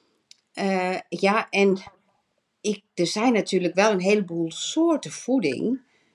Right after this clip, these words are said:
wat je kan gebruiken. Ehm, en ik gebruik altijd, hè, mijn vaste zeewierextract,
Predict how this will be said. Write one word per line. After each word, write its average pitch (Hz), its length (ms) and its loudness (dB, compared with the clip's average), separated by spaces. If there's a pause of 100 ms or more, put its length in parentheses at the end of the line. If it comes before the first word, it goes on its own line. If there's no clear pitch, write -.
(300)
wat 170 260 0
je 165 80 -12
kan 151 220 -2
gebruiken. 190 840 0 (1040)
Ehm, 165 520 0 (280)
en 165 140 6
ik 165 180 4
gebruik 170 420 0
altijd, 160 380 0
hè, 190 120 -2
mijn 220 200 0
vaste 175 360 -2
zeewierextract, 165 1500 0